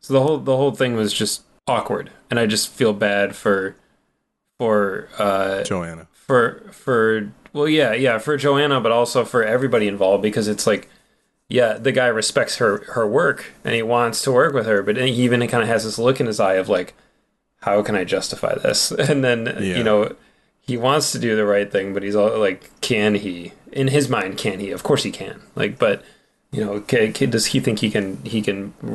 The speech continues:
Speaker 1: make this decision make sense? So it's, it's just uncomfortable, as it should be, as
Speaker 2: Yeah.
Speaker 1: it was.
Speaker 2: Yeah.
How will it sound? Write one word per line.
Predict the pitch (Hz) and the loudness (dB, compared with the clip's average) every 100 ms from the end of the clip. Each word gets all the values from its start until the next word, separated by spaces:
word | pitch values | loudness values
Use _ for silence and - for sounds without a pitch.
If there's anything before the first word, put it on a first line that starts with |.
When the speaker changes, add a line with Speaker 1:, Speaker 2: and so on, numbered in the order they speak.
| 110 | -6
Speaker 1:
make | 120 113 101 | -2 -2 -2
this | 107 | -4
decision | - 107 117 101 95 | -2 -2 -2 -4 -6
make | 90 - | -6 -2
sense? | 104 87 87 - _ _ _ _ _ _ _ _ - | -2 -2 -10 -20 _ _ _ _ _ _ _ _ -4
So | 107 98 | 0 2
it's, | 98 98 - - _ _ - | 2 -2 -4 -6 _ _ -10
it's | - 110 214 - | -4 0 0 -2
just | - 196 - - 131 127 _ _ _ _ _ - | -4 -6 -10 -20 -20 -20 _ _ _ _ _ -4
uncomfortable, | 117 120 107 107 92 - _ _ | -2 0 -2 -2 -4 -10 _ _
as | 110 113 | -2 0
it | 107 | 0
should | - 143 | 0 -2
be, | 87 - _ _ _ _ - | -8 -18 _ _ _ _ -2
as | 151 | 0
Speaker 2:
Yeah. | |
Speaker 1:
it | 104 | 0
was. | 110 92 - _ _ _ _ _ | 0 -2 -6 _ _ _ _ _
Speaker 2:
Yeah. | - 131 131 | -2 0 0